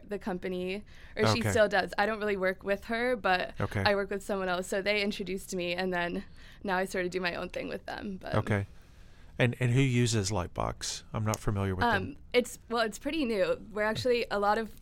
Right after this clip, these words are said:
Speaker 1: I believe Deloitte just bought a membership to Lightbox. So
Speaker 2: Okay.
Speaker 1: things are starting <laughs> to get bigger now, but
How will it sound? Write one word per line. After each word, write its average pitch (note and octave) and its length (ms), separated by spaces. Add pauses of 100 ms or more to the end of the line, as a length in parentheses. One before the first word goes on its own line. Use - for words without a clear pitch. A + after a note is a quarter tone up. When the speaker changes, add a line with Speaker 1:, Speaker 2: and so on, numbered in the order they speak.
(380)
Speaker 1:
I G#3 80
believe A3 280
Deloitte F#3+ 500
just A3+ 260
bought B3 320 (160)
a - 60
membership A#3 460
to C4 100
Lightbox. B3+ 480
So - 80
Speaker 2:
Okay. G#2 260 (480)
Speaker 1:
things C#4 320
are C4+ 80
starting A#3+ 280
<laughs> - 100
to B3+ 100
get G3 320
bigger F#3+ 300
now, F3+ 240
but F3 320